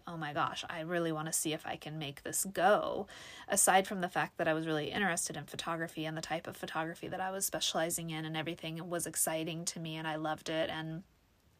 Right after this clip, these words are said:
but also the challenge part of it was a big driver for me because I really do love a good, like, personal challenge and having goals and stuff.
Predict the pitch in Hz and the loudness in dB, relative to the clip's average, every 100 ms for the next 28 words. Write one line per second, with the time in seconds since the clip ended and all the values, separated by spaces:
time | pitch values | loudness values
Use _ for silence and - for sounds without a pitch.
0 | - - - 175 170 170 175 170 190 - | -20 -10 -2 0 2 0 0 0 0 6
1 | 269 220 170 - - 165 147 156 - - | 8 8 4 -2 0 0 2 2 0 -2
2 | - - - - - 165 151 151 - - | -20 -20 -20 -10 2 4 6 4 0 -2
3 | 185 156 160 160 170 - - - 190 185 | -2 -2 -2 -2 -2 -2 -4 -4 -4 -4
4 | 180 - 175 160 165 170 165 160 160 156 | -4 -4 -2 0 0 0 0 0 -2 -2
5 | 151 165 175 - 190 156 151 165 - - | -2 -4 -2 -6 -2 -2 0 -4 -4 -6
6 | 196 - - 180 - - 202 - 175 165 | -6 -12 -6 -2 -2 -2 -2 0 0 0
7 | 147 196 180 175 190 202 196 175 - - | -2 -4 -4 -4 -4 -4 2 2 4 0
8 | 190 - - - | -2 -2 0 -2